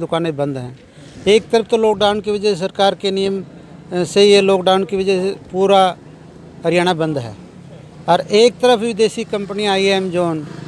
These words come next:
और फ्लिपकार्ट, उनको टेंडर दे दिया, "अभी तुम होम डिलीवरी अपना सामान बेचो", उनको इजाज़त दे दी।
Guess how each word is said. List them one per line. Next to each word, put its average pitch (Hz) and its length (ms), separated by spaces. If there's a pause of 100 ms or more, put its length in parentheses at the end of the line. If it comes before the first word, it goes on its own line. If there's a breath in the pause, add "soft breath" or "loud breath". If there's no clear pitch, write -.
(180)
और 170 80
फ्लिपकार्ट, 170 580 (440)
उनको 226 240
टेंडर 226 340
दे 208 180
दिया, 214 220
"अभी 214 180
तुम 208 220
होम 196 220
डिलीवरी 190 560 (280)
अपना 185 220
सामान 175 340
बेचो", 131 400 (320)
उनको 233 260
इजाज़त 208 320
दे 147 140
दी। 127 180